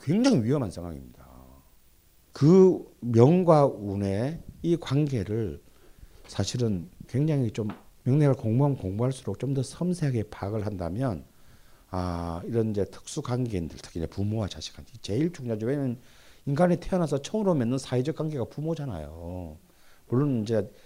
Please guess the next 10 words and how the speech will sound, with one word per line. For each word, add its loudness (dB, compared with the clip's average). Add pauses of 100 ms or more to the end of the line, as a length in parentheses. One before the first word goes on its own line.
(160)
그조차도 6
안 0
되는 0
더 8
불행한, 2 (760)
어, -2 (600)
얘도 0
있을 -4
끔-, -6
있겠지만요. -6